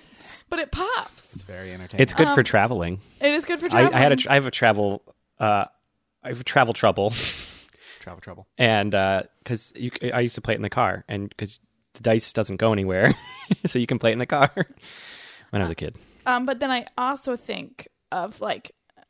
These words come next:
Speaker 1: my, my adult life, <laughs> um, and I play a lot of board games with my family, and I play board games with mostly you and Alpaca
Speaker 2: Mm-hmm.
Speaker 1: when the time comes.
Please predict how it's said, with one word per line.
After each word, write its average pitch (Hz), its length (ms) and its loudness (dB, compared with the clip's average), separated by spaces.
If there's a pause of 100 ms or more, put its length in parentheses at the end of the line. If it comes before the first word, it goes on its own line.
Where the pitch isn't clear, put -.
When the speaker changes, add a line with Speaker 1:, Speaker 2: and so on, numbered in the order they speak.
(140)
Speaker 1:
my, 220 320 -6 (280)
my 226 220 -10
adult 226 480 0
life, - 640 -12 (280)
<laughs> - 280 -20
um, 196 360 0
and 208 160 -8
I 147 200 -10 (120)
play 208 160 -6
a 202 40 -4
lot 196 140 -4
of 208 60 -12
board 208 180 -8
games 202 180 -10
with 196 120 -18
my 202 100 -12
family, 277 480 -2
and 196 100 -8
I 170 60 -10
play - 240 -12
board - 260 -16
games - 220 -12
with - 100 -14 (600)
mostly 247 380 -2
you 208 380 -8 (640)
and 233 120 -4
Alpaca 220 640 -6
Speaker 2:
Mm-hmm. 110 240 -10 (300)
Speaker 1:
when 214 220 -6
the 226 80 -10
time 220 240 -10
comes. 240 400 -18